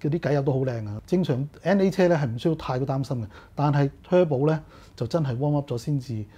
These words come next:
全力催谷呢，就會襟用啲。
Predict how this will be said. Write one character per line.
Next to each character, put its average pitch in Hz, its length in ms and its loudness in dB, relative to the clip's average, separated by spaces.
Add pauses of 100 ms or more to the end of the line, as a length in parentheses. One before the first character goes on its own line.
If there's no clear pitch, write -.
(180)
全 - 240 -8
力 117 80 -6
催 147 220 -4
谷 135 180 -6
呢， 135 140 -2 (420)
就 113 180 -6
會 110 380 -8 (440)
襟 147 160 0
用 110 100 -4
啲。 127 160 -8